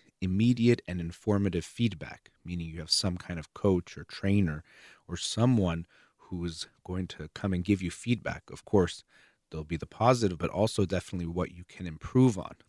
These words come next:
So most of the times we don't look for that feedback to improve. And if you keep doing things the same way, or if you don't have anyone pointing out to you what you could do better, you're not going to get better at whatever it is you're doing.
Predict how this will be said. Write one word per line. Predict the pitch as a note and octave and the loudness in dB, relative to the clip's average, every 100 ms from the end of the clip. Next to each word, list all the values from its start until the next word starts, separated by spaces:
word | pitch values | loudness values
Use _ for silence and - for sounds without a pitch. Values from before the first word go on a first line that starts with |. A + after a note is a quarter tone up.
| _ | _
So | - - | -10 -8
most | F2 G2 - - | -4 -4 -6 -10
of | |
the | F2+ | -10
times | - F#2+ | -6 -6
we | F#2+ | -6
don't | F2 G#2 G#2+ - _ _ _ - | -2 0 0 -2 _ _ _ 4
look | G#2+ - | 4 4
for | - | -2
that | F2+ E2+ | -2 -2
feedback | - A#2 F#2+ F2 - | -4 -2 -2 -4 -6
to | - | -10
improve. | D#2+ E2+ - C3 D#2+ - _ _ _ _ | -10 -12 0 2 2 -6 _ _ _ _
And | F#2 | -2
if | F2+ | -2
you | - | -4
keep | - A#2 - | -2 -2 2
doing | G#2 F#2+ | 2 4
things | G#2 F#2+ | 2 -2
the | E2+ | -2
same | - F#2+ E2 | -2 -2 -2
way, | E2+ A#2 G#2 G#2+ A#2+ | 0 2 2 0 -4
or | F2 | -10
if | F2 | -4
you | F#2 | -2
don't | G2 | -2
have | F2+ F2+ | -2 -2
anyone | F2+ F#2 D#2+ _ _ _ _ _ | -2 -2 -2 _ _ _ _ _
pointing | - A2 G2+ E2+ | -4 0 0 -2
out | F2 F#2+ | -4 -6
to | - G2 | -6 -6
you | E2+ | -6
what | D#2+ F#2 | -2 -4
you | F2+ E2 | -4 -10
could | - - G2 | -4 0 0
do | F2+ F2+ | 0 -8
better, | D#2+ A#2 B2+ E2+ - _ _ | 0 2 2 -6 -14 _ _
you're | G2+ | 0
not | G#2 A#2+ - | 4 4 4
going | B2+ C3 | 4 4
to | E2 | 2
get | C#2+ - | -2 -6
better | D2+ G#2 | -8 -8
at | - _ | -16 _
whatever | D#2+ D#2+ D#2+ E2 | -12 -12 -12 -12
it | |
is | D#2 D2+ | -12 -14
you're | D#2+ | -14
doing. | E2 C2 F2+ | -10 -10 -12